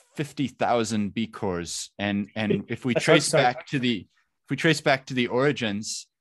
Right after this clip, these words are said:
Speaker 1: one of the people who was an ambassador was this guy named Tim, and that's really cool. And this guy, Stephen, he kept advocating for, you know, new legal structures that, that enshrine purpose. And then
Speaker 2: Mm.
Speaker 1: later on, they ended up with this. And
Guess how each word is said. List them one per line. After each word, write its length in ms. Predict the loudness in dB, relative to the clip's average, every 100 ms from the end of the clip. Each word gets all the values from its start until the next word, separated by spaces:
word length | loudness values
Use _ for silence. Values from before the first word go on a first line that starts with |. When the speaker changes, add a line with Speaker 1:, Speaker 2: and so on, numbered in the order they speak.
| -8
Speaker 1:
one 240 | 0 2
of 120 | 2
the 80 | -2
people 460 | -6 -6 -2 0 0
who 140 | 0
was 180 | -2 -2
an 80 | -2
ambassador 760 | -2 -2 -2 -2 -6 -4 -4 -2
was 220 | -6 -6
this 200 | -8 -6
guy 360 | -2 2 2
named 280 | 0 -2 -6
Tim, 360 | -6 -4 -2 -4
and 260 | -8 -10 -4
that's 280 | -4 -4 -6
really 200 | -4 -6
cool. 400 | -2 0 0 0
And 180 | -2 -4 _ _ -10
this 160 | -8 -2
guy, 160 | -2
Stephen, 500 | 0 -4 -4 -2 -4
he 160 | -4 -10
kept 300 | -6 -8 -6
advocating 580 | -8 -6 -6 -4 -4 -4
for, 360 | -8 -6 -6 -8 _ _
you 120 | -2 0
know, 100 | 2
new 220 | 2 4
legal 280 | 2 0 -6
structures 640 | -4 -6 -6 -6 -6 -6
that, 100 | -6 -6 -6 -10
that 160 | -6 -4
enshrine 500 | -2 -2 0 0 0
purpose. 560 | -2 -6 -4 -8 -8 -8
And 160 | -4
then 140 | -2 -2 -4
Speaker 2:
Mm. 160 | -6 -14 _ _ -4
Speaker 1:
later 280 | -2 0 2
on, 220 | 2 2
they 140 | 0
ended 200 | 0 -2
up 200 | -4 -6
with 120 | -14 -4
this. 380 | -4 -2 -8
And 180 | -8 -10